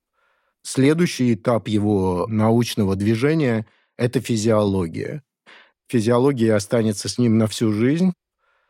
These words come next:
Вот эта область, которая ведет его уже в сторону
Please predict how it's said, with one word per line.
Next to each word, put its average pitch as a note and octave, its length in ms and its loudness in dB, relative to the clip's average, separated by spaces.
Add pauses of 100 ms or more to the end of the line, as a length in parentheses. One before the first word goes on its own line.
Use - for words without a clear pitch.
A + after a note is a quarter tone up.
(160)
Вот C3 280 0
эта A2+ 580 0
область, B2+ 400 2
которая A2+ 640 0 (440)
ведет A#2+ 380 2
его A#2+ 280 2
уже A#2 220 0
в - 80 -8
сторону G#2 920 0